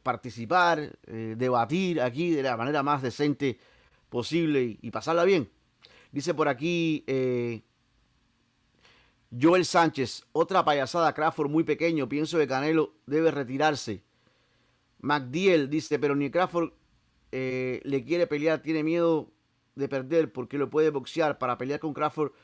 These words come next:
le ofrecieron cien millones y quiere más. Freddy, saludos Beto, soy tu seguidor, te, te critico, pero eso está claro, Carlos, claro. Es que, Freddy, yo te entiendo, hermano, yo te entiendo.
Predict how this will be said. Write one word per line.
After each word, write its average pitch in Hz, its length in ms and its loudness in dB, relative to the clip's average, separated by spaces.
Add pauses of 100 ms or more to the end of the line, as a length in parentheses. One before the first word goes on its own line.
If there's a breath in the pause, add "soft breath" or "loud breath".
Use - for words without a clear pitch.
(220 soft breath)
le 131 80 -2
ofrecieron 135 380 0
cien 156 240 0
millones 147 460 0
y 127 120 -8
quiere 175 220 2
más. 131 320 -4 (400 soft breath)
Freddy, 165 380 2
saludos 151 300 0
Beto, 165 220 2
soy 147 120 -6
tu 147 80 -14
seguidor, 151 360 0
te, 123 260 -6 (440 soft breath)
te 139 100 -6
critico, 143 400 -2
pero 139 380 2
eso 147 140 -4
está - 120 -12
claro, 143 380 4
Carlos, 143 320 2
claro. 143 240 0
Es 120 140 -6
que, - 200 -10
Freddy, 185 440 2
yo 151 180 2
te 165 60 -2
entiendo, 139 420 2
hermano, 113 460 0
yo 147 240 0
te 156 80 -6
entiendo. 143 420 -4